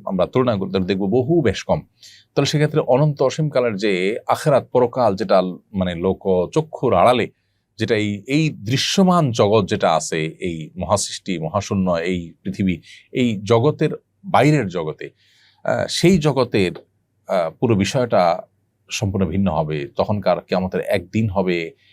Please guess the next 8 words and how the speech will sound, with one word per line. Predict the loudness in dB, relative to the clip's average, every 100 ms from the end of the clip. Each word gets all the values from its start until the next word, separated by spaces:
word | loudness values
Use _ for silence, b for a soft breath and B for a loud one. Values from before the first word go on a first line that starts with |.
| b -6
এ, | -6
দুনিয়ার | -6 -4 0 2 4 2
শত | -2 -4 -4 -4
শত | -4
হাজার | -2 0 0 0
বছরের, | -2 0 2 2 -2 _ _ _ -8
আহ, | -2 0
সমতুল্য। | 0 -2 -2 -2 -4